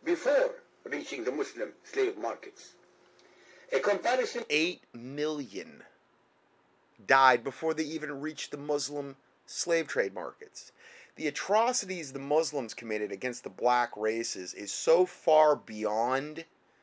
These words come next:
Speaker 2: anything that the white man ever did. It, you can't even remotely compare the two regarding Africa. Because this has been going on was fourteen centuries.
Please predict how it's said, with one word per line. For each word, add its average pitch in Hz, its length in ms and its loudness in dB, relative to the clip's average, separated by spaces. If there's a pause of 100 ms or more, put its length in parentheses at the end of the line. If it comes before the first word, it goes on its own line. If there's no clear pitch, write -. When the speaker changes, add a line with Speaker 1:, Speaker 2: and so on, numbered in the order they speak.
(1040)
Speaker 2:
anything 180 880 4 (800)
that 151 360 8 (340)
the 135 100 4
white 131 440 2
man 170 440 0
ever 151 340 6
did. 143 640 2
It, 151 160 -4
you 170 160 -4
can't 214 300 0
even 160 340 -2 (240)
remotely 160 1120 6
compare 131 480 0
the 117 80 -6
two 95 380 -8 (120)
regarding 120 480 6
Africa. 110 640 -4 (640)
Because 196 240 4
this 320 140 6
has 240 100 -2
been 202 140 4
going 185 240 6
on 202 300 6
was 160 140 -4
fourteen 190 440 6
centuries. - 760 0